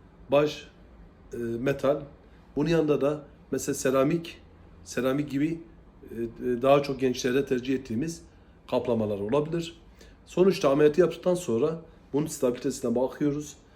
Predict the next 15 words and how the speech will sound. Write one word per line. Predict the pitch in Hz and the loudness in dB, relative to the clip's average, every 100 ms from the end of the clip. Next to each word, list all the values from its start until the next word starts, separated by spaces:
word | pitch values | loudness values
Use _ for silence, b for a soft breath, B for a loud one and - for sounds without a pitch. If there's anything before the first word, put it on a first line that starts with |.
| b b - | b b -6
Çok | 165 139 | -4 -2
zor | 117 160 143 123 | 0 2 2 0
hareket | - 131 117 151 147 | -6 -6 -2 2 2
açıklarında | 127 117 - 131 123 131 117 - B B B | 0 -8 -4 -2 2 2 0 -4 B B B
stabil | - - 123 180 | -8 -2 2 2
ise | 170 170 | 0 -2
zaten | 147 147 185 180 - | -2 -2 -4 -6 -8
uygun | 143 139 147 | -4 0 0
bir | 131 | -2
protez, | 120 113 135 165 | -2 -4 -4 -6
stabil | - 127 135 | -2 -2 -2
bir | |
protez | 123 127 156 156 | -6 -6 -4 -4
yapmışız | 123 139 170 - - - - - 160 127 | -4 -2 -4 -6 -16 -20 -18 -10 -4 0
demektir. | 113 104 - 85 | 0 0 -6 -16